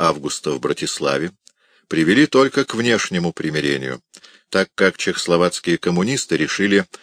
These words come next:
не отказываться от начатых ими реформ. Наконец, после довольно длительных колебаний и под давлением руководства Г Д Р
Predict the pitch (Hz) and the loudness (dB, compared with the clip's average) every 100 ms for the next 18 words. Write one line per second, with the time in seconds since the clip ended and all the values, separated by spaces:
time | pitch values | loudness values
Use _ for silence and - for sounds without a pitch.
0 | - _ 80 73 - 101 117 123 123 - | -20 _ -2 -2 0 0 0 0 -2 -2
1 | 104 95 - 76 78 - 92 - 78 71 | 0 0 0 -4 -2 -4 -6 -4 -4 -4
2 | 73 - - 78 - 64 60 - - _ | -6 -6 -6 -4 -4 -4 -6 -14 -20 _
3 | _ _ _ _ _ - - 98 143 - | _ _ _ _ _ -6 0 2 2 0
4 | - 135 - 117 101 110 113 104 85 101 | 2 2 2 2 6 6 4 2 0 0
5 | 98 85 78 - 85 76 67 73 76 80 | 0 -2 -2 -2 -2 0 2 0 0 -6
6 | - - 80 69 76 87 113 98 85 80 | -6 -4 -4 0 0 2 2 2 0 -2
7 | - 82 101 - 71 64 67 67 76 | 0 2 2 0 -8 -4 -2 0 -2